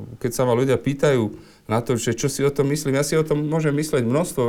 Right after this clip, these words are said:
vecí, ale my vedeckí pracovníci obyčajne hovoríme veci, ktoré vieme dokázať. Lebo to je náš spôsob vyjadrovania. Čiže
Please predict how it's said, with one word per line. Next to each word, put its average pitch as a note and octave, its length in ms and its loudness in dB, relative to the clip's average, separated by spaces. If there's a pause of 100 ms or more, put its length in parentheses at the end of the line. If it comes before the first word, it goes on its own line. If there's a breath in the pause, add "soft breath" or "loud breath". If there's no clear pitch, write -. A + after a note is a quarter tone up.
vecí, B2+ 240 0
ale G#2+ 160 2
my C3+ 80 -2
vedeckí D3+ 320 -2
pracovníci C3+ 640 0
obyčajne C3+ 400 0
hovoríme C3+ 480 2
veci, A#2 320 0
ktoré A#2 320 0
vieme B2+ 240 2
dokázať. F2+ 560 0 (560 soft breath)
Lebo C3+ 160 -2
to F3 80 2
je D#3 80 4
náš C3+ 160 0
spôsob A#2+ 320 0
vyjadrovania. F#2+ 720 0 (400 soft breath)
Čiže G2+ 400 0